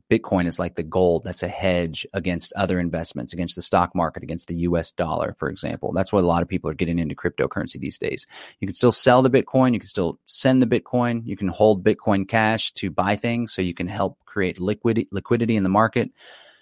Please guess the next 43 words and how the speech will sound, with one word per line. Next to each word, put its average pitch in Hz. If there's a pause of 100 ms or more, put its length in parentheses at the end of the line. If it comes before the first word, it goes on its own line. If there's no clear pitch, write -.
(120)
One 147
thing 143
that 113
I 117
did 113
early 113
on, 117
I -
don't 117
know 110
if 101
I 95
mentioned 92
this. 78
I 104
meant 110
to - (100)
talk 92
a -
little 90
bit 90
about 80
my 85
history. 87 (240)
We're 117
already 143
going 101
quite, 101 (1000)
quite 120
long 113
here, 92
and 101
I 95
got 101
a 101
lot 101
of -
stuff 101
I 92
want 90
to 90
cover, 90
but, 92